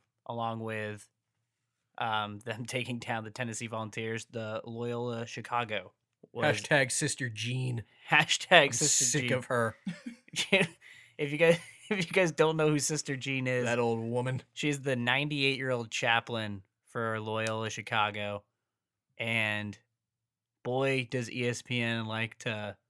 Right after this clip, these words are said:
Speaker 1: give her some airtime. It's, it's like every point they just pan
Speaker 2: Oh,
Speaker 1: over
Speaker 2: yeah.
Speaker 1: her, see her reaction.
Speaker 2: Yeah, Loyola makes a layup. "Oh, there's Sister Jean," not even looking at the game.
Speaker 1: Yeah, so that's why I guess Joe has a huge problem with Sister Jean. <laughs>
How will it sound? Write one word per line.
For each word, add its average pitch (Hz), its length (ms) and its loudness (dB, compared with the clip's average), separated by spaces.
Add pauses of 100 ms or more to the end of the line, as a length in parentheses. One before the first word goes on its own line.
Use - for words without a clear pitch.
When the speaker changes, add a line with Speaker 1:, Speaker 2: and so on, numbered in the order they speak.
(300)
Speaker 1:
give 120 160 -4
her 120 120 0
some 120 140 -2
airtime. 110 580 -2
It's, 104 180 -12
it's 120 120 -12
like 131 140 -2
every 123 220 -2
point 117 340 -4
they 113 100 -8
just 110 240 -8
pan 117 240 -2
Speaker 2:
Oh, 143 60 0
Speaker 1:
over 156 120 2
Speaker 2:
yeah. 135 80 2
Speaker 1:
her, 117 120 0
see - 160 -6
her 110 100 -4
reaction. 110 480 -4
Speaker 2:
Yeah, 135 180 2
Loyola 151 460 8
makes 143 200 2
a 131 40 2
layup. 147 440 6
"Oh, 214 240 8
there's 170 240 4
Sister 160 360 -2
Jean," 127 680 -4
not 139 180 0
even 127 260 -2
looking 143 360 0
at 127 80 -4
the 131 80 -4
game. 120 460 -2 (220)
Speaker 1:
Yeah, 107 320 0 (380)
so 120 360 -6
that's 131 320 -4
why 123 180 0 (100)
I 143 100 2
guess 139 200 -2
Joe 123 180 2
has 127 120 0
a 127 40 -6
huge 120 320 -2
problem 113 420 -4
with 139 120 -2
Sister - 340 0
Jean. 123 520 -2
<laughs> - 60 -20